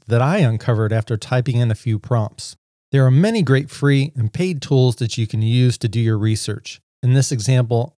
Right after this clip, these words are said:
I'm gonna be exploring the heating and cooling industry by using Chat G P T. Step one, identify your target audience. Even with a specific service like heating and cooling,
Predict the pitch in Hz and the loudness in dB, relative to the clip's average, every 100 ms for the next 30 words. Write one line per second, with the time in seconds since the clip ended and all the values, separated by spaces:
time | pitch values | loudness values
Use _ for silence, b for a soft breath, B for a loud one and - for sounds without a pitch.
0 | - 117 175 196 180 147 131 - - 139 | -6 -4 -2 -2 -2 -4 -4 -10 -6 0
1 | 131 123 113 104 - 160 160 147 113 107 | 2 4 2 -2 -2 0 2 2 0 -2
2 | 151 190 135 107 107 107 - 107 95 - | -4 -2 -2 -2 -6 -10 -8 -6 -8 -12
3 | - 113 123 113 113 - - 143 165 _ | -8 -4 -2 0 -2 -2 -2 -2 -2 _
4 | - 131 127 113 - 104 - - _ _ | -2 -2 0 -4 -4 -4 -6 -16 _ _
5 | _ _ - - 262 127 135 131 131 - | _ _ -10 -6 -4 2 4 4 0 -6
6 | _ 135 139 254 294 170 139 120 131 127 | _ 0 0 -2 0 0 0 0 2 2
7 | 113 107 113 104 - - - _ _ _ | 2 0 -2 -4 -10 -18 -18 _ _ _
8 | - 190 214 202 143 - 110 - 117 - | -4 -2 0 0 0 0 -6 -4 -4 -4
9 | - 202 185 - - 135 123 113 107 107 | -4 -4 -4 -6 -2 0 0 -2 -4 -6
10 | - - 170 165 151 117 98 - 120 117 | -8 -4 -2 0 2 0 -2 -2 -2 -2
11 | 127 | -8